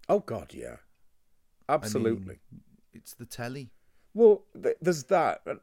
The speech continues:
Speaker 1: It's, it's as bad as people who say, "Ugh, my viewing was, uh, ruined because I saw a caption on screen for five seconds saying that I might be offended. I had to throw the television out the window." No, you didn't. It was just an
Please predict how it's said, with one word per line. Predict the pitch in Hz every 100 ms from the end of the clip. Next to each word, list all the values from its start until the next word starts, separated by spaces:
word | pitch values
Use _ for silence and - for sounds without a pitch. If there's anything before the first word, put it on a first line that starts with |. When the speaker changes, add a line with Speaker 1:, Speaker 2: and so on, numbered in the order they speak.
| - - _
Speaker 1:
It's, | - 139 - -
it's | 196 -
as | 190
bad | - 196 175
as | 127
people | - 139 113 120
who | 107 95
say, | - 104 131
"Ugh, | 202 190 160 151
my | 143 127
viewing | 147 226 214
was, | 185 151
uh, | 151 143 -
ruined | 147 117 131 302 196 110 78 -
because | 117 131
I | 123
saw | 117 147 139
a | 101
caption | - 175 - 143 117
on | 143
screen | 113 - 147 101
for | 98
five | 92 135 113
seconds | - 120 - 80 80
saying | 117 110
that | 113
I | 123
might | 117 127 120
be | 113 117
offended. | 90 117 82 76 - -
I | 85 87
had | 107 -
to | 78 65
throw | - 165
the | 120 - -
television | - 117 92 85
out | 98 101
the | 78
window." | 85 78 67 - - -
No, | 330
you | 415 -
didn't. | - - 117 -
It |
was | 247
just | 254
an | 226